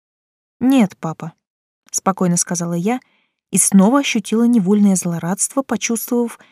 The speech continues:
изумленный взгляд блондина. «Могу его понять». Вряд ли он видел хоть одного человека, который мог возразить моему отцу.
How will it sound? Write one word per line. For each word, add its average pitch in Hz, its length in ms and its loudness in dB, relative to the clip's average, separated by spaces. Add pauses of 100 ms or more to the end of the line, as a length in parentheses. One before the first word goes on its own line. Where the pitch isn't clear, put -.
(160)
изумленный 214 580 6
взгляд 208 340 0
блондина. 196 680 2 (680)
«Могу 262 320 2
его 214 180 0
понять». 220 520 -4 (540)
Вряд 220 380 4
ли 233 80 0
он 247 120 2
видел 185 260 2
хоть 196 240 -2
одного 190 300 2
человека, 185 560 0
который 190 340 0
мог 196 220 6
возразить 196 680 0
моему 185 340 2
отцу. 170 380 -8